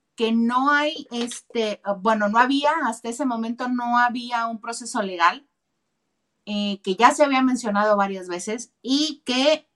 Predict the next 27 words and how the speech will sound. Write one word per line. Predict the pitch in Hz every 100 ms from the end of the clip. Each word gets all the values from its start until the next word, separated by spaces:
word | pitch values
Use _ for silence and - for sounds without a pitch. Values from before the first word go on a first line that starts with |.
| _
la | 226 240 233
investigación | 226 220 220 220 208 220 226
de | 254
la | 262
producción | 240 208 196 - 214 220
de | 220
Jordi, | 208 202 202 220 - _ _ _ _
eh, | - 214 214 - _ _ _ _ _ _ -
dijo, | 220 208 226 - -
"Está | 240 226 - 294 320
este | 320 - 240 214
tema, | 208 202 220 285
de | 247 - -
todo | 302 330 349 370
lo | 381 269
que | 277
se | -
sabe | 262 247 226
de | 208
Luis | 208 196
de | 180
Llano, | 170 156 -
está | 240 262 339 349
este | 359 - 302
tema, | - 240 240 294 - _ -
se | - - 220
puede | - - 233 233 247 262